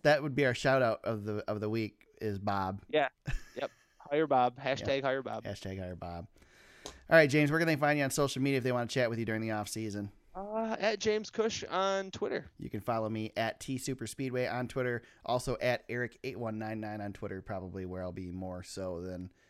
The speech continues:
Speaker 1: the other account. Uh, you can find the podcast on Facebook at facebook dot com slash the super speedway. You can find us on our website at this, the super speedway dot com. Uh, you can find the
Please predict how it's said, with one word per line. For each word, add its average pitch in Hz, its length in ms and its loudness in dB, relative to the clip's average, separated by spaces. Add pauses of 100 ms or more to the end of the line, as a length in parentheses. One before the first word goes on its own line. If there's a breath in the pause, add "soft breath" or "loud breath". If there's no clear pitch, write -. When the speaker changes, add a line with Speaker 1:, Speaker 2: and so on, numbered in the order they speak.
(140)
Speaker 1:
the 104 140 -4
other 95 180 -2
account. 123 380 0 (340 loud breath)
Uh, 131 340 4
you 127 60 0
can 127 80 -10
find 151 240 4
the 139 40 -2
podcast 143 500 0
on 131 80 -4
Facebook 135 560 -2
at - 160 -6
facebook 120 320 -6
dot 104 180 -4
com 110 220 -4
slash 110 400 -4
the 135 100 -4
super 117 300 -6
speedway. 151 460 0
You - 400 -10
can 104 100 -12
find 117 180 2
us - 80 -8
on 104 80 -4
our 101 60 -4
website 101 420 -4
at - 120 -10
this, 104 340 -6
the 139 300 -2
super 123 260 -6
speedway 113 340 -6
dot 104 320 -6
com. 120 440 -4 (360 soft breath)
Uh, 92 120 -8
you 95 40 -6
can - 100 -16
find 101 140 -4
the - 40 -12